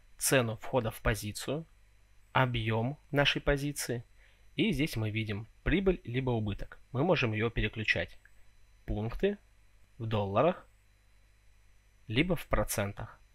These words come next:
Далее мы можем выставить стоп-лосс либо take profit. Стоп-лосс и take profit ставятся только в том случае, если у нас открыта позиция. По умолчанию горячая клавиша C.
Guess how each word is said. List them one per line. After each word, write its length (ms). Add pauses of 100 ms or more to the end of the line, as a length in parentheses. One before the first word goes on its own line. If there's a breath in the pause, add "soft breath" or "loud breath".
(140)
Далее 300
мы 140
можем 320
выставить 420
стоп-лосс 480
либо 220
take 260
profit. 380
Стоп-лосс 480
и 60
take 260
profit 260
ставятся 520
только 380
в 120
том 120
случае, 360
если 200
у 40
нас 200
открыта 340
позиция. 560
По 100
умолчанию 600
горячая 400
клавиша 540 (100)
C. 420